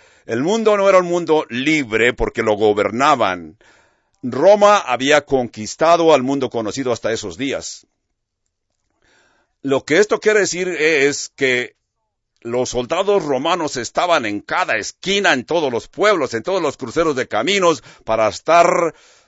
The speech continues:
uh, vigilando, porque César Augusto trajo lo que se le llamó la Pax Romana, que era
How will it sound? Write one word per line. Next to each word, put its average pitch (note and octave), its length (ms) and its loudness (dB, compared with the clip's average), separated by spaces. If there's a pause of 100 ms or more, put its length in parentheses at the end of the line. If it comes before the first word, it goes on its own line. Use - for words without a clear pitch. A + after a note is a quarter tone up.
(460)
uh, A#2+ 460 -8
vigilando, B2+ 800 0
porque A2+ 320 -4
César F#3 380 0
Augusto C#3+ 760 -2
trajo D3 340 -2
lo B2 140 -4
que G#2 60 -18
se A#2 120 -6
le A2+ 80 -4
llamó F#3+ 460 2 (960)
la A2 240 -2
Pax - 640 -6
Romana, A#2 680 -2 (360)
que C3 160 2
era F#3 420 2